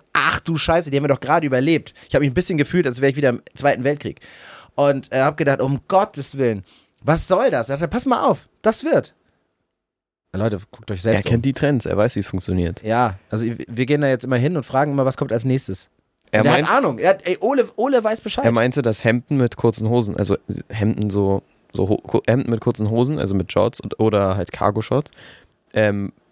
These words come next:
Speaker 2: dass die wieder in kommen und jetzt, also es war, ist jetzt noch nicht so lange her,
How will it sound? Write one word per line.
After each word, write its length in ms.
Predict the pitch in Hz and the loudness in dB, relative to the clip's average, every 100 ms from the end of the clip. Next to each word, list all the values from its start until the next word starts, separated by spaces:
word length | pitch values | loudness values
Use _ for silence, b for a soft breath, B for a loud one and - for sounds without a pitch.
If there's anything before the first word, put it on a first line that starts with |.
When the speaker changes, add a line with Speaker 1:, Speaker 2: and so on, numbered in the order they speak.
| _ _ | _ _
Speaker 2:
dass 180 | - 104 | 0 2
die 140 | 117 | 0
wieder 220 | 110 120 104 | 0 2 0
in 120 | 131 | 0
kommen 200 | 175 196 | -2 -2
und 60 | 185 | -4
jetzt, 240 | 156 - - - - | -6 -10 -12 -10 0
also 180 | 104 92 | 0 0
es 120 | - | 0
war, 140 | 82 92 | -2 0
ist 100 | - 95 | -4 -2
jetzt 100 | 90 | -2
noch 80 | |
nicht 120 | 92 95 | -2 0
so 100 | 101 | 0
lange 240 | 104 107 | 2 0
her, 280 | 101 110 110 | 0 0 0